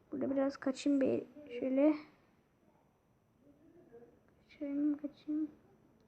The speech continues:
Evet, beni yakalayamadı. Hemen kaçıyorum şuradan. Kaçıyorum. En köşede şu an yine o.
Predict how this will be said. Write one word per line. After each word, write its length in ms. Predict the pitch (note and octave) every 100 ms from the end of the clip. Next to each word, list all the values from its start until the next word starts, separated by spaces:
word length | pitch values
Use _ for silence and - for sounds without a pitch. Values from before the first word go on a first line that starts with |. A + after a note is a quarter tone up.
| _ _ _ _ _ _ _ _ _ _ _ _ _ _ _ _ _ _
Evet, 520 | B3+ B3+ - - - -
beni 200 | C4+ C#4
yakalayamadı. 720 | C4+ C#4+ C4+ C4 B3+ C#4 C#4+ - - - - _ _ _ -
Hemen 240 | C4+ C#4
kaçıyorum 560 | D4 - D4 D4 D4 D4
şuradan. 600 | D4 C#4+ C#4+ C#4+ D4+ D4 - - - - - - - - - - - - - - - - - - - - - - - _ _ _ - - -
Kaçıyorum. 600 | - - D4 - C#4 - - - - - - - - - - - - - - - -
En 120 | C4
köşede 360 | C4 C4 C4 C4+
şu 140 | -
an 80 | B3
yine 280 | B3 B3 B3
o. 120 | C4